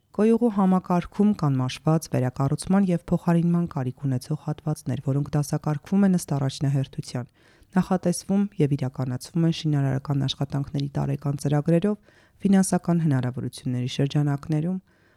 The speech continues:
աստիճանաբար ներառելով ընկերության սպասարկման ողջ տարածքը, եզրափակում է Շահինյանը։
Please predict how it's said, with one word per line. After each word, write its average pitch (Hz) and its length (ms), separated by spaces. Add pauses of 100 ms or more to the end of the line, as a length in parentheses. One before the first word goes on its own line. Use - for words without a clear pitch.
(120)
աստիճանաբար 147 640
ներառելով 139 560
ընկերության 135 520
սպասարկման 139 680
ողջ 156 320
տարածքը, - 560 (160)
եզրափակում 139 720
է 175 80
Շահինյանը։ 131 640